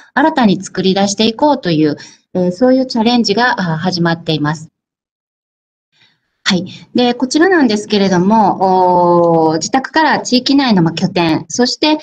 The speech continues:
えー、鉄道駅などの広域交通拠点、まあ、この間の移動を、まあ、それぞれ、えー、交通事業者と、また新たな、あー、様々な乗り合い交通で、えー、役割分担をいたしまして、まあ、ごく近距離の移動を解消することで、えー、その先の幹線となる、まあ、太軸、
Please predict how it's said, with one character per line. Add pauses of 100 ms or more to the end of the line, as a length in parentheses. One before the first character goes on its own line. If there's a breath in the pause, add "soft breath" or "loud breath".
(140 loud breath)
え
ー、
鉄
道
駅
な
ど
の
広
域
交
通
拠
点、 (260 loud breath)
ま
あ、
こ
の
間
の
移
動
を、
ま
あ、
そ
れ
ぞ
れ、
え
ー、
交
通
事
業
者
と、 (200 loud breath)
ま
た
新
た
な、 (100)
あ
ー、
様
々
な
乗
り
合
い
交
通
で、 (320 soft breath)
え
ー、
役
割
分
担
を
い
た
し
ま
し
て、 (380 loud breath)
ま
あ、
ご
く
近
距
離
の
移
動
を
解
消
す
る
こ
と
で、
え
ー、
そ
の
先
の
幹
線
と
な
る、
ま
あ、
太
軸、